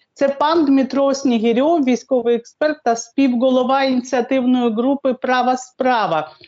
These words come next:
Рада вас вітати, пане Дмитре. Розкажіть, будь ласка, що зараз відбувається на фронті? Особливо цікаво, що, що відбувається в Бахмуті та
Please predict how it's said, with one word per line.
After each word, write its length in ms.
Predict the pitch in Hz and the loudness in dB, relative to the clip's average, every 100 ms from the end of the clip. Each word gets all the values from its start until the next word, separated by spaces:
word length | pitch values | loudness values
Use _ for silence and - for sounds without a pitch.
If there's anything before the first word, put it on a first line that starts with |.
| _ _ _ _ - | _ _ _ _ -6
Рада 360 | 196 226 196 180 | -2 0 0 -2
вас 280 | 180 180 | -2 -2
вітати, 420 | 196 190 190 190 180 | -4 -2 -2 -2 -4
пане 300 | 185 180 180 | -4 -4 -2
Дмитре. 380 | 254 277 - | -2 -2 0
Розкажіть, 480 | 220 226 262 247 311 | -2 0 -2 0 0
будь 220 | 262 247 | 0 0
ласка, 340 | 269 285 285 254 | 0 -2 -2 -4
що 200 | - 262 | -2 -2
зараз 340 | 262 240 247 | 0 -2 -2
відбувається 600 | 220 208 226 240 233 226 | -4 -2 0 0 0 -2
на 140 | 214 214 | -4 -4
фронті? 400 | 254 294 285 208 | -2 0 0 -2
Особливо 520 | 202 202 220 240 214 | -2 -4 0 0 0
цікаво, 480 | - - 220 214 202 | -4 -2 0 0 -4
що, 340 | - 214 208 - - - _ | -4 -2 -2 -6 -20 -20 _
що 440 | - - 262 247 226 | -16 -4 2 2 2
відбувається 680 | 202 196 226 226 208 226 | 0 0 0 0 0 -2
в 100 | 196 | -4
Бахмуті 520 | 190 254 262 220 208 214 | -2 -4 -4 -6 -4 -4
та 580 | 220 208 202 202 202 | 0 0 2 0 -2